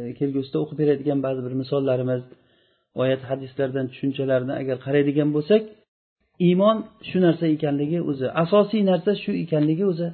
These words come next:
har birimizga ayon bo'lib qoladi. Asli iymon, im-, ya'ni iymonni aslisi u yaqin dedik.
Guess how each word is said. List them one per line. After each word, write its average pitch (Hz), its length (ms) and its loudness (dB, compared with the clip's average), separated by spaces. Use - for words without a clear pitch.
har 160 140 0
birimizga 147 520 -2
ayon 147 260 0
bo'lib 131 160 -6
qoladi. 98 320 2
Asli 202 360 2
iymon, 180 420 2
im-, 160 320 0
ya'ni 143 300 2
iymonni 160 540 4
aslisi 185 640 0
u 185 140 -4
yaqin 160 460 2
dedik. 104 260 -4